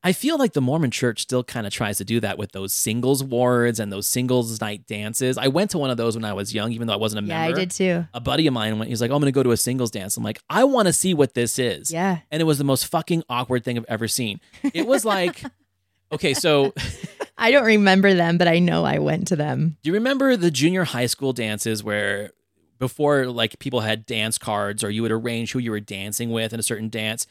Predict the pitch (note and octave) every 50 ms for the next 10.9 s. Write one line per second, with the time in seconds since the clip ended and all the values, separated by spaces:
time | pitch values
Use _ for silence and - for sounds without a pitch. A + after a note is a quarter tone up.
0 | _ _ _ _ _ - C#3+ D3+ D#3+ E3 D#3+ D3+ C#3 C3+ - - - F#3+ G#3 G3+
1 | G3 F#3 F3+ E3 - E3 D3 C#3 B2+ - - C#3 D3 D3+ D#3 C#3 C3+ C3 C3+ C#3
2 | C#3 C#3 C3+ - A#2 A2+ A2+ A#2 _ - - C#3 D3 C#3+ C#3+ D3 C3+ C3+ B2+ B2
3 | C3 B2+ - B2+ A2 A2 A#2 - - _ - B2 A#2+ A2 B2+ A#2+ A#2+ - - -
4 | B2+ A2 G#2 G#2 G2+ G2 G2+ A2+ C3+ C#3+ _ _ - F3 E3+ D3 C3+ C#3 D#3+ C#3
5 | C#3+ D3+ D3+ D#3 D3+ - - C#3 - - C3 B2+ B2+ C3 C3+ B2 - A#2 A2 A2+
6 | A2+ A#2 A#2+ A#2+ A#2+ B2 A#2+ B2+ C3+ - B2 B2 B2+ B2 - B2+ A#2+ A2+ A2 G#2
7 | A2 A2 A2+ A#2+ E3 F#3+ - - F3+ F#3 E3+ F3+ E3 D#3 D#3+ F#3+ G3+ _ _ _
8 | - - D#3+ C#3+ C3+ B2 A#2 E3 F#3 F3 - - - D3 D3+ F3 E3 - D#3+ C#3+
9 | C3 C3+ C#3 C3+ - - F#3 F#3+ F3+ C#3+ D3 C#3+ A#2+ B2+ C#3 D#3+ D#3+ - - D#3
10 | D3+ C3+ A#2+ A2+ G#2 C3 A2+ A2+ - - A#2 A2 A2 G#2+ A#2+ G2+ F#2 -